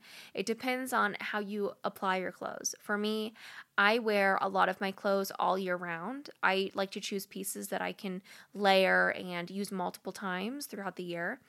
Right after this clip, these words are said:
but it depends on your buying style and if you buy seasonally, right? You know, so how do you set out your wardrobe?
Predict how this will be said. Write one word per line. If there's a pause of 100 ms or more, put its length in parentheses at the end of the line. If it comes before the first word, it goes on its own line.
(360)
but
it
depends
on
your
buying
style
and
if
you
buy
seasonally, (140)
right? (400)
You
know,
so
how
do
you
set
out
your
wardrobe?